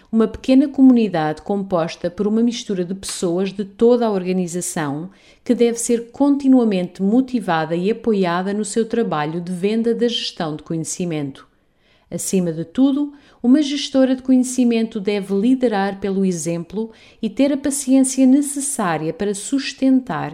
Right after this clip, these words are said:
essa liderança. Hoje em dia,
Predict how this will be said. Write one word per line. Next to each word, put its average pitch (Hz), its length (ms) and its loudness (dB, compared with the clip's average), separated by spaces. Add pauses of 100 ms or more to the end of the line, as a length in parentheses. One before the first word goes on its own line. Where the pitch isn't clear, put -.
essa 170 300 -4
liderança. 160 760 -4 (720)
Hoje 185 240 0
em 170 140 -2
dia, 160 400 -4